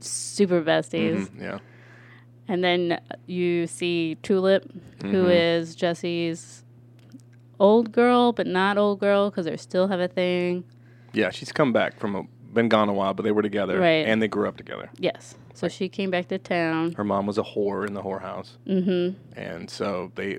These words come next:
Speaker 2: have a history in this small town from when they were children.
Speaker 1: Yes.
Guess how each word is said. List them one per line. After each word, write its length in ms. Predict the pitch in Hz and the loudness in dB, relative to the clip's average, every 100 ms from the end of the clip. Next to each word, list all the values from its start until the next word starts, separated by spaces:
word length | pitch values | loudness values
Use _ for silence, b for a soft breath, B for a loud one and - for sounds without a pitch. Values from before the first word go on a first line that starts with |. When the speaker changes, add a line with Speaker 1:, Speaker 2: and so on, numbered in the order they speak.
| - | -10
Speaker 2:
have 160 | - 95 | -10 -8
a 60 | 95 | -10
history 560 | - 101 - 95 78 | -10 -10 -8 -8 -8
in 100 | 90 | -8
this 140 | 90 - | -10 -12
small 320 | - 95 87 | -12 -10 -10
town 300 | - 92 92 | -8 -10 -10
from 140 | 95 | -12
when 40 | 92 | -14
they 80 | 98 | -12
were 80 | |
children. 360 | 95 - 104 - - - | -14 -14 -16 -20 -20 -18
Speaker 1:
Yes. 440 | - 165 - - | -12 -12 -12 -20